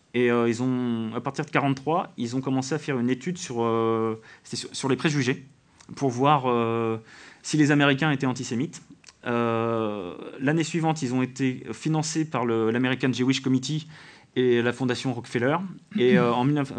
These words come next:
ils ont eu un service, euh, comme ça, un service dédié où ils pouvaient travailler. Et en mille neuf cent cinquante, ils ont publié un livre qui s'appelle La personnalité autoritaire,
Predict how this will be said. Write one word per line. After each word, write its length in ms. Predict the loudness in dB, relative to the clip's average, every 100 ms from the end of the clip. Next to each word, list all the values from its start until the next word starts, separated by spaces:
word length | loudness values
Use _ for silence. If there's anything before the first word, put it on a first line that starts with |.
| -6
ils 140 | -4 0
ont 100 | 0
eu 60 |
un 40 | 0
service, 380 | -2 -4 -6
euh, 100 | -6
comme 140 | -6 -4
ça, 120 | -6
un 60 | -4
service 240 | -6 -2
dédié 240 | -2 0
où 100 | -2
ils 20 | -2
pouvaient 180 | -6
travailler. 400 | -4 -2 0 0 -2 -14 -20 -10
Et 60 | 0
en 60 | 2
mille 100 | 2
neuf 100 | 0
cent 80 |
cinquante, 340 | -4 -2 -4 -2
ils 60 | -4
ont 60 |
publié 300 | -4 -2 2
un 20 |
livre 120 | 2 0
qui 40 |
s'appelle 220 | -2 0
La 80 | 2
personnalité 480 | 2 2 0 2 0
autoritaire, 560 | 0 0 0 0 0